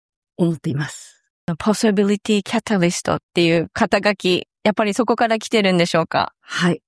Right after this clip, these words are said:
Speaker 1: あの、すべては可能性の集まりだと思っていて、で、このマインドセットのシフト、気づきが起きるときに何が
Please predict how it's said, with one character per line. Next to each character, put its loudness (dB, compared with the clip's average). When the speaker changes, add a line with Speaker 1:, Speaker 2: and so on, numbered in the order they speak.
Speaker 1:
あ 0
の、 4
す -4
べ 4
て -2
は -2
可 -2
能 4
性 0
の 2
集 -8
ま 2
り 2
だ 0
と -6
思 0
っ -10
て -8
い -8
て、 -2
で、 -4
こ -2
の 0
マ 4
イ 4
ン 2
ド 2
セ 2
ッ 0
ト 0
の 2
シ 0
フ -14
ト、 -4
気 0
づ 0
き 2
が 4
起 0
き -2
る 4
と -2
き 0
に 2
何 2
が 2